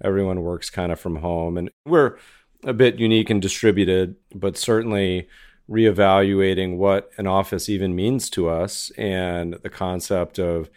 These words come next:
either moving to somewhere where we have our own space or something else. Walk me through what the future you think looks like as far as the rest of this year. You mentioned kind of twelve, twenty-four, thirty-six months, potential opportunities.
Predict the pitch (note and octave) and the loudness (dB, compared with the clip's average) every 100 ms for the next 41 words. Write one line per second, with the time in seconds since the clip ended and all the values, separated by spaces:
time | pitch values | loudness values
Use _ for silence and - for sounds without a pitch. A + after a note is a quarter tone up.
0 | _ _ _ _ - G2+ F#2+ F#2+ F#2 F2+ | _ _ _ _ -2 0 2 0 -2 -4
1 | F2+ E2+ F2 F#2+ F#2 F2+ F2+ F2 E2+ E2 | -4 -8 -8 -6 -4 -2 -2 -2 -2 -4
2 | E2 _ _ _ _ _ - F#2 E2 C#3 | -6 _ _ _ _ _ -2 0 4 4
3 | D#3+ - C#3 C3 B2+ - - - B2 A2+ | 4 4 6 8 6 2 -6 -2 0 4
4 | A2 A2 A2 G#2+ - _ - B2 A#2 B2+ | 4 4 2 -2 -10 _ -14 -6 -2 0
5 | F2 - - _ _ _ _ - C#3 C#3+ | 0 -4 -20 _ _ _ _ -20 -8 2
6 | C#3 E3+ G3+ G3 - D#3+ B2 B2 B2 A#2+ | 4 4 4 0 4 4 6 6 4 0
7 | - - A#2 - A2+ G#2 G#2 - G#2 G2 | -4 -2 -2 2 2 2 0 0 2 0
8 | - - _ _ _ - A2 G#2 G2+ - | -2 -18 _ _ _ -10 -4 -2 -2 -2
9 | G2 F#2 F2+ F2 - G2 - G#2 F#2+ F#2 | 0 2 0 -4 -6 -6 -2 0 2 0
10 | F2 F2+ E2+ - E2 D#2 - B2 A#2+ A2+ | -2 -2 -2 -4 -8 -6 0 4 6 6
11 | G#2+ A2 G2 G2 - F#2 F2+ E2+ - G2 | 4 0 0 -2 -2 -6 -4 -6 -2 0
12 | F#2 E2 G2+ F#2 - F#2 E2+ G2 E2+ - | 0 -2 -4 -4 -2 -4 -2 -2 -4 -6
13 | F#2 - G2 F#2 - - G2+ F#2 E2+ - | -8 -6 -6 -6 -8 -10 -8 -6 -8 -8
14 | D#2+ - A#2 A2 G2+ F#2+ F2+ | -12 -6 -2 0 0 -2 -4